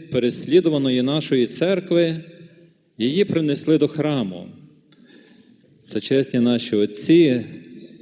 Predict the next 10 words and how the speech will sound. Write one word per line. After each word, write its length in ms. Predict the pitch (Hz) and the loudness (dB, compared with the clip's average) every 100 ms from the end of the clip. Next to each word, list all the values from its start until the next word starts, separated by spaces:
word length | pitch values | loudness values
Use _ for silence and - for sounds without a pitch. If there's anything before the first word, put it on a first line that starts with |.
| - - | -16 -4
і 120 | 117 | 0
ви, 180 | 117 147 | 2 2
дорогі 640 | 127 117 117 139 151 131 - - - - - - - - | 2 0 0 0 0 0 -10 -20 -20 -20 -20 -20 -20 -10
прочани, 880 | - 113 117 151 180 190 175 175 185 180 - 135 | -2 0 0 0 2 2 2 2 -2 -8 -18 -8
ми 180 | 123 147 | 0 0
сьогодні 840 | - 127 110 156 170 156 151 147 143 - - _ _ _ _ - - | 2 0 2 2 2 -2 -4 -6 -8 -16 -20 _ _ _ _ -20 -8
прийшли 640 | - 127 - 135 208 226 - - - _ | -4 -4 -2 0 0 0 -6 -16 -20 _
у 100 | - | 0
ювілейний 640 | 135 139 135 143 180 175 165 | 2 4 4 4 2 0 0
рік 540 | 143 98 - - - | 0 -2 -6 -20 -20